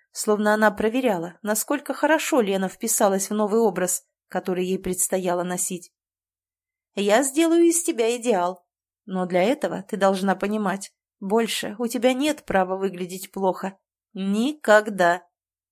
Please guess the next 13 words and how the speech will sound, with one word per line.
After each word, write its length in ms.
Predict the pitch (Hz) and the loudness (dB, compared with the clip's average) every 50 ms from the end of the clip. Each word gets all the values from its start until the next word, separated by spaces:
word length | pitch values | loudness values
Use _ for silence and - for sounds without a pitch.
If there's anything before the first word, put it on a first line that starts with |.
| _ _ _ _ _ _ _ _ _ _ _ | _ _ _ _ _ _ _ _ _ _ _
Лена 360 | - 185 185 185 185 185 180 | -6 -4 -4 -2 -2 -2 -4
ощутила, 520 | 175 175 - - 190 190 - 226 240 220 196 | -4 -4 -4 -6 -6 -6 -4 -2 -2 -2 -2
как 220 | 202 - 175 175 | -2 -4 -6 -4
внутри 300 | 190 196 190 196 208 202 | -2 -4 -4 -2 -2 -4
нее 320 | 196 196 190 190 208 247 254 | -2 -2 -2 0 0 0 0
поднялась 520 | - 196 190 190 196 202 214 214 202 - | 0 -4 -4 -2 0 0 0 0 0 -2
странная, 600 | - - - 214 226 247 226 202 180 175 175 170 - | -4 -2 -2 -2 -2 -2 -2 -4 -6 -8 -10 -12 -8
неясная 560 | 196 190 196 226 233 233 - - 220 208 202 | -8 -4 0 0 0 0 0 0 0 -2 -2
тревога, 560 | 202 220 233 220 226 233 196 170 180 180 - _ _ _ _ _ | -2 -4 -6 -4 -2 -2 -2 -2 -2 -6 -6 _ _ _ _ _
смешанная 680 | - - - 202 196 196 196 - 202 190 190 185 190 | -12 -8 -6 -4 -4 -4 -4 -4 -4 -4 -2 -4 -4
с 100 | 185 - | -4 -4
осознанием 640 | 190 180 - 196 202 190 190 190 190 185 180 180 185 | -6 -4 -2 -2 -2 -2 -2 -2 -2 -2 -4 -6 -4
того, 360 | 180 185 175 170 202 233 240 | -4 -4 -2 0 0 -2 -2